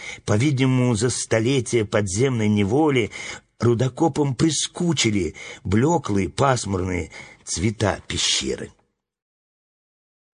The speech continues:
В честь прибывших знатных гостей Ружера устроил пир. Он предупредил Энни и Тима. «Речи некоторых моих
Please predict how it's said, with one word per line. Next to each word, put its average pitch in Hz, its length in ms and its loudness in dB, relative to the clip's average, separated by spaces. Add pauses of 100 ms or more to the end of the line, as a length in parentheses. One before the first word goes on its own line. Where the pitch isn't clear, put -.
(200)
В - 140 -12
честь 123 520 2
прибывших 123 960 0
знатных 90 760 -4
гостей 156 840 -2 (480)
Ружера 123 800 2
устроил 139 720 0 (260)
пир. 147 380 0 (800)
Он 127 340 4 (160)
предупредил 120 720 2
Энни 131 540 2 (100)
и 107 120 0
Тима. 110 460 0 (380)
«Речи 120 680 4 (140)
некоторых 113 640 0
моих 113 440 0